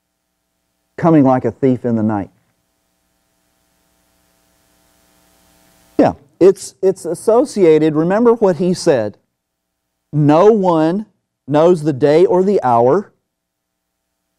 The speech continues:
not even the Son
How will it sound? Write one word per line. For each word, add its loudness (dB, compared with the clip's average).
not 4
even -2
the -2
Son -4